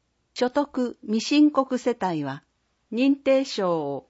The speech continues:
交付できない場合があります。医療費の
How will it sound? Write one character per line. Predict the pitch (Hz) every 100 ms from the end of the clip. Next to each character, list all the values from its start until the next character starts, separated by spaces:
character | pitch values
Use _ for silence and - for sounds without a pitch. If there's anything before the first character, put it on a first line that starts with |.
| _ -
交 | 277 269 269
付 | 277
で | 247 247
き | 285
な | 269
い | 220
場 | 165 160
合 | 156 151
が | 143
あ | 139
り | 143
ま | 135 143
す。 | - - _ _ _ _ _ _ _ _ _ _ _
医 | 220
療 | 226 339 320
費 | - 185
の | 160 151